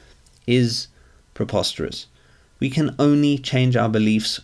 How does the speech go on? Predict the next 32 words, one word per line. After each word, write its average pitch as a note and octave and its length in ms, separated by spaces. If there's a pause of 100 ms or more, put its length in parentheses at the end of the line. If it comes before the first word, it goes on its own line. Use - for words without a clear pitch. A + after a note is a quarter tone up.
(100)
when B2+ 580
the B2 140
world A#2+ 540
around G#2 440
us F#2 360
encodes C3 720
that A2 260
possibility G2 880 (500)
in A2 160
its G#2 220
very G#2+ 600
materiality. G2 1000 (680)
Once G#3 240
you D3+ 60
become C3+ 280
aware B2+ 340
of G#2+ 100
this G2 320
fully, A2 420
fully B2+ 280
present B2 540
to F#2+ 140
it, - 240
there B2 180
is A#2 240
a G#2+ 140
fourth G#2+ 300
thing F2+ 320 (500)
to - 100
be G#2 220
aware G2 400
of. - 240